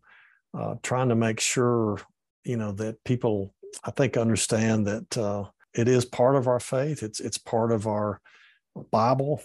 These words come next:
I know a few years ago, I was struggling with this myself, and I actually did a, a study of the Bible over about three years, trying to figure out why I was working for the environment,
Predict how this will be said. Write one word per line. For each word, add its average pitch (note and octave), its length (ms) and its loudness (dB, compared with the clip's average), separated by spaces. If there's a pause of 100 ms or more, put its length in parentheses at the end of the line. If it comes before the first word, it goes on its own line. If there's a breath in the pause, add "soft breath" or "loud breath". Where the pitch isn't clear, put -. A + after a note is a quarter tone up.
I A#2+ 60 -2
know A#2 160 0
a G2+ 60 -2
few C3 200 -2
years A#2+ 260 2
ago, A2 560 -2
I A2 120 -4
was B2+ 140 -2
struggling G#2 460 -4
with G2+ 160 -4
this G#2+ 200 -6
myself, A#2+ 520 0
and G#2 100 -8
I G#2 80 -8
actually A2 260 -10
did G#2 100 -2
a, G2+ 180 -4 (840 loud breath)
a A2+ 60 0
study C3+ 460 4
of G2 60 2
the G#2 60 2
Bible G#2+ 400 2
over G#2+ 140 -2
about G#2 260 -4
three A2+ 260 -2
years, A2 420 -2
trying G#2+ 260 -6
to G2 80 -6
figure A2 220 -4
out G2+ 300 -4
why G2 420 -2 (200)
I A2+ 80 -6
was G2+ 200 -6
working G#2+ 340 -4
for A#2 180 -4
the G#2 100 -2
environment, G2+ 560 -6